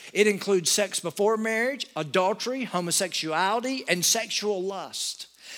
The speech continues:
Sexual immorality is an insatiable craving to have pl-, sexual pleasure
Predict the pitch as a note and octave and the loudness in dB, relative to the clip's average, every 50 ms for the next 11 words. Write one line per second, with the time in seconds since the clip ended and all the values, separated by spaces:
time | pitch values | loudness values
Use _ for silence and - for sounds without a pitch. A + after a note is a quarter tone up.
0 | - - - - - C4 C4+ D4+ C4+ - D4+ C#4 C4 C4+ B3+ B3+ A#3+ A#3 A3+ A3 | -4 0 2 4 4 4 4 2 2 0 -2 -2 -2 -2 -2 -2 -2 -2 -2 0
1 | G#3+ G#3 F#3+ E3+ C#3+ B2 B2 A#2+ C#3 D#3+ - - - - - - _ - G#3 A3 | 0 0 -2 -2 -4 -4 -4 -4 -6 -6 -8 -12 -20 -20 -20 -10 _ 6 8 8
2 | G#3+ - G3 F#3+ F#3+ G#3 - - F#3+ F#3 F#3 - - - G#3+ B3 C4 B3 - - | 8 6 4 0 -2 -4 -6 -4 -4 -2 0 2 2 2 2 2 2 2 0 -2
3 | D4 C4 B3+ C4 C4 A#3+ - - - _ _ _ _ - - - A3+ A#3+ B3 B3+ | -4 -4 -4 -4 -6 -6 -10 -16 -20 _ _ _ _ -10 -4 -2 0 2 4 4
4 | B3+ A#3 F3+ D3 D3 B2 A2 A#2+ C#3+ D3 - G3 F#3 - - G#3 G3 E3+ C#3+ - | 4 2 0 -2 -4 -8 -8 -10 -8 -4 -2 -2 0 2 2 2 2 2 -2 -8
5 | - - - - - - - - - - - B3 C4+ C#4 - - C4+ C#4 C4 G#3+ | -12 -12 -10 -10 -10 -12 -12 -6 -2 0 2 2 2 2 0 0 0 0 -2 -2
6 | - - - A#3 B3+ A#3+ A3 G3 D3 D3 C3+ A#2+ C3+ D3+ | -4 -8 -6 -2 0 0 0 0 0 -2 -4 -6 -8 -10